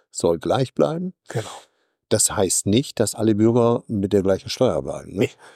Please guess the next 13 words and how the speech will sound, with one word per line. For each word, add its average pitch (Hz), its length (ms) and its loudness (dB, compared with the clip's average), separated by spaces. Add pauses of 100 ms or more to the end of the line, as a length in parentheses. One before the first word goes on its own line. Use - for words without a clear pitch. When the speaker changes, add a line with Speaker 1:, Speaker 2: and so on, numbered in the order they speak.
(120)
Speaker 2:
das - 100 0
Speaker 1:
Also 95 140 2
da 107 260 4
werden, 110 320 4
werden 98 160 2
Speaker 2:
Bei - 160 0
weitem 127 140 6
Speaker 1:
einige 143 280 4
Speaker 2:
nicht. 110 100 0
Speaker 1:
werd-, 101 380 2
werden 90 260 2
mehr 90 240 2
bezahlen 135 600 -4